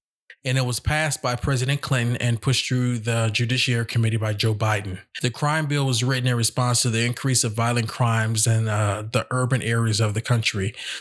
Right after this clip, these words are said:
So, for example, in New York at the time, and this is around nineteen ninety, nineteen ninety-two, I can't be specific on it, they had over twenty-two hundred violent murders. But now, as of recent years, New York has a murder rate of about five hundred.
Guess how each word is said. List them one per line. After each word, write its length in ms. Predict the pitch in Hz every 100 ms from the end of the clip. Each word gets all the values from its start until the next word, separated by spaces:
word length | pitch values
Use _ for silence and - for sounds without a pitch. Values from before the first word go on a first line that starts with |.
| -
So, 160 | 135
for 200 | 120 139
example, 600 | 120 120 127 127 113 107 - _ _ _
in 160 | 127 123
New 120 | 131
York 240 | 127 127
at 100 | 120
the 100 | 110
time, 500 | 104 123 113 107 104 - - - -
and 160 | 120
this 180 | 120 120
is 80 | 123
around 280 | 123 117 110
nineteen 360 | 117 113 120
ninety, 260 | 113 113 110
nineteen 280 | 110 113 110
ninety-two, 480 | 104 104 - 120 104
I 60 |
can't 300 | - 120 107
be 140 | 113 107
specific 640 | - - - 117 113 110
on 160 | 107
it, 160 | 107 101 _ _ _
they 100 | 131
had 220 | 123 131 127
over 240 | 120 110
twenty-two 600 | - 127 131 135 - 131
hundred 340 | 117 117 113 110
violent 320 | 110 110 107
murders. 680 | 101 101 95 90 - - - - - - -
But 320 | 123 123 117
now, 300 | 113 131 135
as 160 | 120 110
of 140 | 107
recent 260 | 120 113 113
years, 460 | 113 117 113 104 120
New 100 | 113
York 300 | 113 113 -
has 420 | 113 110 104 -
a 460 | 113 107 107 104 - -
murder 300 | 120 113 110
rate 300 | 110 110 -
of 260 | 113 110
about 300 | 110 107 101
five 340 | - 117 113 -
hundred. 540 | 127 117 98 92